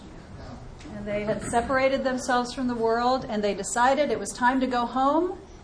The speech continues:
and they were gonna catch a ride on the Hale-Bopp Comet. Remember that? See, and that, that was about a group of people who said the world is doomed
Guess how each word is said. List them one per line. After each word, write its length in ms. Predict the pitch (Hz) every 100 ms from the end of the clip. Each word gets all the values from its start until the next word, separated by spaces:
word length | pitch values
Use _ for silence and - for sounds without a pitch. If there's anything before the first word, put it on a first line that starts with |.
| -
and 140 | 214
they 100 | 220
were 120 | 220 214
gonna 180 | 202
catch 280 | 196 311 277
a 60 | 277
ride 520 | 269 294 330 339 349 - -
on 160 | 208 214
the 60 | 233
Hale-Bopp 520 | 277 339 330 339 -
Comet. 280 | 240 175 - - - - - 214 196 196 -
Remember 300 | 233 262 302
that? 240 | 330 370 302 269 277 - 277 - 208 - - 87 175 - - - - - - 220 - 277 214 - - - - - - 208 -
See, 200 | - 262
and 160 | 262
that, 280 | 269 294 -
that 200 | 269 294
was 160 | 311 311
about 300 | 269 269 262
a 60 |
group 240 | 240 269 262
of 120 | 247
people 440 | 294 294 262 220
who 300 | 214 220 214 214 - - - - -
said 260 | - 247 214
the 80 | 220
world 360 | 226 240 240
is 160 | 233 202
doomed 520 | 226 240 285 349 -